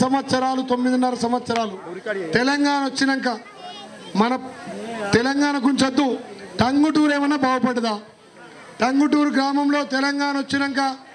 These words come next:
తల్లి సోనియా గాంధీ మిగులు బడ్జెట్ తోటి ఇస్తే ఈ గ్రామం ఏమన్నా అభివృద్ధి అయిందా? మన రాష్ట్రం మనం వేరుపడ్డప్పుడు గొప్ప ధనిక రాష్ట్రం, మరి అట్లాంటి ధనిక రాష్ట్రం ఇవాళ అప్పుల రాష్ట్రంగా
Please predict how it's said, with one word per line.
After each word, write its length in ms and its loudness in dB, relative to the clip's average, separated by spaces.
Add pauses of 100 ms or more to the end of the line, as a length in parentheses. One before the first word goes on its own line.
(500)
తల్లి 280 2 (120)
సోనియా 360 2 (100)
గాంధీ 280 2 (100)
మిగులు 280 2
బడ్జెట్ 340 -2
తోటి 240 0
ఇస్తే 200 0 (720)
ఈ 40 2 (140)
గ్రామం 440 2
ఏమన్నా 320 0
అభివృద్ధి 280 0
అయిందా? 260 -2 (640)
మన 120 2 (140)
రాష్ట్రం 460 0
మనం 220 0
వేరుపడ్డప్పుడు 680 0 (1080)
గొప్ప 200 2 (200)
ధనిక 240 2 (120)
రాష్ట్రం, 320 -2 (520)
మరి 180 4
అట్లాంటి 380 2 (120)
ధనిక 220 0 (120)
రాష్ట్రం 360 0 (480)
ఇవాళ 240 2
అప్పుల 220 0 (140)
రాష్ట్రంగా 440 0